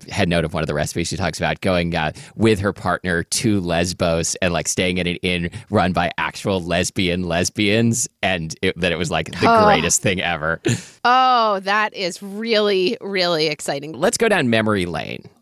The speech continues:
Speaker 1: I don't really, okay, so actually, no, I do have some because this was a favorite of wife of the show, Lori, um, like, during her vegetarian years, which, uh, overlapped a little bit with when I knew her.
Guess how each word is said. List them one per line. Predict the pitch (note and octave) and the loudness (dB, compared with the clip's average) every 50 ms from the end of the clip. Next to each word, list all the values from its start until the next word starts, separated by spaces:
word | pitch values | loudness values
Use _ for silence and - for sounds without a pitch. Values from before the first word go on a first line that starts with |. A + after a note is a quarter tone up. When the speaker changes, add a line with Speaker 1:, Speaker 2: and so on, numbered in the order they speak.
| - | -2
Speaker 1:
I | A#2+ C3+ D3 D#3 F3 F3+ F#3 G3 F#3+ F#3 F#3+ F#3 B2+ | 0 2 4 4 2 2 2 0 0 0 -2 -4 -2
don't | - D3+ C#3 C#3 C3+ - - | 2 2 4 4 2 0 -2
really, | A2+ B2 A#2+ A#2 A#2+ A2 G2 - - | 0 0 0 2 0 0 0 0 0
okay, | A#2+ B2 - - | -2 -2 -2 -2
so | - - - | -2 -2 0
actually, | F3 F#3 - G3+ | 0 0 0 0
no, | E3 C#3 - | 0 0 0
I | - C3+ | 0 0
do | B2+ - D#3+ D3+ | 2 2 2 2
have | C3 G#2+ G2 F#2 F2 | 2 2 0 -2 -2
some | - F#2 E2+ E2 | -2 -2 -2 -2
because | F#2 E2+ - A2 G2+ | -2 -2 -2 0 2
this | B2+ D3 C3+ | 2 2 2
was | D#3+ D3+ B2 | 2 2 2
a | A#2 | 0
favorite | G#2 - - G#2+ G2+ G2 - G#2+ G2+ - | 0 0 0 0 0 0 0 0 0 0
of | - E2+ F2+ D#2 - | 0 0 0 0 0
wife | F2+ F#2 F#2+ E2+ - | 0 0 0 0 -2
of | D#2 | -6
the | E2 | -6
show, | - - F#2 E2+ | -4 -2 -2 -2
Lori, | E2+ D#2+ E2+ E2 E2+ E2 E2 E2 E2 D#2+ - - - | -2 0 0 0 0 0 0 0 0 -2 -4 -4 -4
um, | D2+ C#2 C2 C2+ C2 | -4 -4 -4 -4 -4
like, | E2 E2 D2 - | -4 -4 -4 -4
during | - F#2 F#2 F#2 F2 | -2 -2 -2 -2 -2
her | D#2+ F2+ D#2+ | -2 -4 -4
vegetarian | D#2 D#2+ D#2 D2 E2 D2+ - - F2 F2+ F#2 F#2 F#2+ G2 F#2+ F#2 | -2 -2 -4 -2 -4 -6 -6 -4 -2 -2 0 0 0 0 -2 -2
years, | F#2 F2+ F#2 F#2 F2+ F#2 G2 F#2 - - - - _ _ _ | -2 0 0 0 2 2 0 0 -2 -6 -12 -18 _ _ _
which, | - G2 E2+ - - - - | -2 -2 -2 0 -2 -2 -2
uh, | E2+ D2+ D#2 D2+ D2 - - _ _ _ _ _ - | 0 0 0 0 -2 -4 -6 _ _ _ _ _ 0
overlapped | D3 D3 B2+ B2 A#2 A2+ G#2+ G2+ - | 0 2 2 2 2 0 0 -2 -2
a | F2 | -4
little | E2+ F2+ F#2+ G2+ G2 G2 G2+ | -4 -2 0 0 2 2 0
bit | F2+ - G2+ G2+ - - - _ - | 2 2 2 2 2 0 -4 _ 0
with | G2 G2 F2+ F2+ - | 2 2 2 2 0
when | G2 F#2 F2+ | -2 -2 0
I | F2+ F#2+ F#2 | 0 0 2
knew | F#2+ G2 G2 G2 | 2 2 2 2
her. | G2 G2+ G2+ G2+ G2+ | 2 2 2 2 0